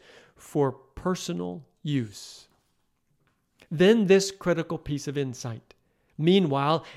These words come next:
a large crowd of Jews found out that Jesus was there and came, not only because of him, but also to see Lazarus, whom he had raised from the dead. So the chief priests made plans to kill Lazarus as well.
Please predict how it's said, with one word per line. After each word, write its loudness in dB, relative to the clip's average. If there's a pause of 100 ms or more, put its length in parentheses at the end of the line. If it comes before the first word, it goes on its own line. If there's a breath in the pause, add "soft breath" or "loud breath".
a 6
large 0
crowd -2
of -4
Jews 0
found -2
out -2
that -8
Jesus -4
was -6
there 0
and -4
came, -2 (500 loud breath)
not 2
only 2
because 0
of -2
him, 2 (220 loud breath)
but 2
also 0
to -2
see -4 (140 loud breath)
Lazarus, -2 (340 soft breath)
whom -6
he -2
had -4
raised 0
from -10
the -6
dead. -8 (300)
So 2
the 4
chief -2
priests -2
made 0
plans -2
to -2
kill -6
Lazarus -2
as -4
well. -4